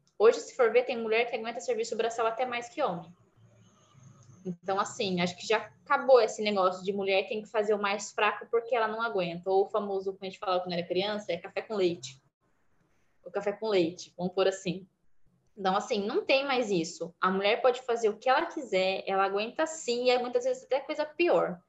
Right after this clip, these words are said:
Então, assim, a gente precisa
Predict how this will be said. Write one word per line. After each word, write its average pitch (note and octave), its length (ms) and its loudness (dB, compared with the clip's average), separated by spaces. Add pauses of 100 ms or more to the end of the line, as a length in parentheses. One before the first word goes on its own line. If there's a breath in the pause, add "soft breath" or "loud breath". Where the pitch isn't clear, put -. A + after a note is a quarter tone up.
(760)
Então, F3+ 240 -2
assim, F3 380 -4
a F3 60 -4
gente G3 260 -6
precisa B3 580 2